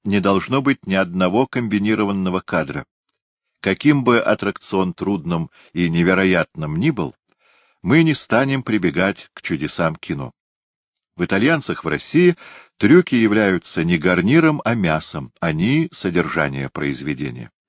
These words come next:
От безупречности и подлинности их выполнения зависел во многом и успех фильма. Зритель не должен был иметь повод сказать: «Это жульничество,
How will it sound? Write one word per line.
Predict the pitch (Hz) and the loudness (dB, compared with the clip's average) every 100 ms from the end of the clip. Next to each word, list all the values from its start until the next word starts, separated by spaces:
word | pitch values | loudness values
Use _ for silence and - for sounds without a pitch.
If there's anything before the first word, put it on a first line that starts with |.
| _ _ _ _ _ | _ _ _ _ _
От | 85 87 | -4 -2
безупречности | 80 95 104 120 127 - 85 73 - 92 | 0 0 2 4 4 2 -6 -10 -4 -2
и | |
подлинности | - 131 156 120 101 90 - - | 0 2 2 0 -2 -2 -4 -6
их | 78 69 - | -6 -6 -6
выполнения | 80 - 85 78 76 65 65 - - - | -6 -4 -4 -2 -4 -6 -10 -14 -20 -16
зависел | - 76 73 113 - 131 | -6 -2 0 0 0 0
во | 117 | 2
многом | 90 80 92 107 98 | 0 0 -2 -2 -2
и | 101 | -4
успех | 98 - 82 78 - | -4 -6 -4 -4 -6
фильма. | 82 69 67 - _ _ _ _ _ - | -8 -8 -8 -14 _ _ _ _ _ -10
Зритель | 85 85 101 110 107 104 | -2 2 2 2 0 0
не | 104 98 | 0 2
должен | 92 95 117 110 | 2 2 -2 0
был | 110 - | 0 2
иметь | 101 92 82 | 0 0 -4
повод | - 87 78 | -2 -2 -2
сказать: | - 87 76 78 - _ _ | -6 -4 -2 -2 -4 _ _
«Это | 65 - 73 | -8 -6 -4
жульничество, | - 113 101 85 - - - 64 | 0 0 0 -2 -6 -12 -14 -16